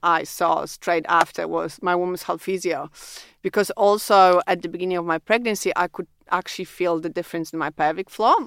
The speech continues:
I guess 'cause of the hormones and everything else, because when I went to actually see physio, she said, "Everything is perfect. Your pelvic floor is strong. There's no changes." So that was just the hormones who actually,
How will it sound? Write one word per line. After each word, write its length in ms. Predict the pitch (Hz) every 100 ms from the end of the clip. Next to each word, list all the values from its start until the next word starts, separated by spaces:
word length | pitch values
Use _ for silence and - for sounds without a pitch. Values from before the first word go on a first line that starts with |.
| - _ _ _ -
I 120 | 175
guess 180 | 170 -
'cause 160 | 165
of 160 | 170 160
the 80 | 160
hormones 460 | - 165 160 160 -
and 100 | 165
everything 420 | 156 160 - 151
else, 240 | 151 156 -
because 360 | 160 165 -
when 100 | 165
I 80 | 160
went 280 | 156 160 156
to 100 | -
actually 340 | 151 - 139 -
see 340 | - 185 170
physio, 480 | - 156 156 156 156
she 120 | -
said, 180 | - -
"Everything 480 | 170 180 180 170 160
is 160 | 156 - _ _ _ _ _ _ _ _
perfect. 560 | 190 180 - 156 - - _ - - - _
Your 100 | -
pelvic 340 | 160 170 165 160
floor 180 | 170 170
is 100 | 180
strong. 380 | - 220 208 196
There's 260 | 175 170
no 160 | 175 165
changes." 500 | - 160 160 151 147
So 280 | - 156 151 156
that 120 | 170 170
was 180 | 165 -
just 260 | 151 151
the 60 | 156
hormones 560 | 147 160 156 147 147 -
who 100 | 147
actually, 480 | 151 - - 151